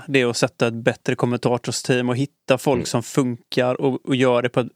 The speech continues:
Speaker 1: på ett helt annat sätt. För att jag tror inte du behöver ha... De, den, de har hängt med, liksom. Alltså, i takt med att de måste, liksom, uppdatera kameror, få, liksom, satt plattformen för hur ska liven funka nu.
Speaker 2: Mm.
Speaker 1: Eh,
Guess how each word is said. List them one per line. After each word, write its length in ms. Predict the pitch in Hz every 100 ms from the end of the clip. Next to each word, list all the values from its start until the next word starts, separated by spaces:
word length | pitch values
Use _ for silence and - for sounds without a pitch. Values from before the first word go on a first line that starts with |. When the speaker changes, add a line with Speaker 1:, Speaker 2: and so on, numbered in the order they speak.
| -
Speaker 1:
på 60 | 135
ett 60 |
helt 240 | 135 127 135
annat 160 | 123
sätt. 200 | - -
För 80 | -
att 120 | 127
jag 80 | 131
tror 160 | 131 160
inte 140 | 160
du 60 | 120
behöver 240 | 127 120
ha... 240 | 127 160 156 - - -
De, 200 | 143 143
den, 280 | 151 131 139
de 140 | 143
har 80 | 127
hängt 200 | 165 175
med, 360 | 151 180 135 123
liksom. 320 | 117 117 - - - -
Alltså, 200 | 139 -
i 100 | -
takt 260 | 147 -
med 120 | 165
att 80 | 143
de 120 | 123
måste, 400 | 123 131 - -
liksom, 240 | 123 117 123
uppdatera 440 | 123 123 123 117
kameror, 760 | - 135 123 120 120 123 123 120 - - _ _ -
få, 260 | - 143 120
liksom, 360 | 120 - 127
satt 300 | - 135 -
plattformen 600 | - 143 - - 120 120
för 120 | 120
hur 340 | 123 135 123 123
ska 380 | - 131 120 120 _ _ _ _ -
liven 460 | 135 123 120 120
funka 500 | 120 165 123 - 196
nu. 140 | 196 - - - _ _ _ -
Speaker 2:
Mm. 300 | 127 120 120
Speaker 1:
Eh, 60 | 123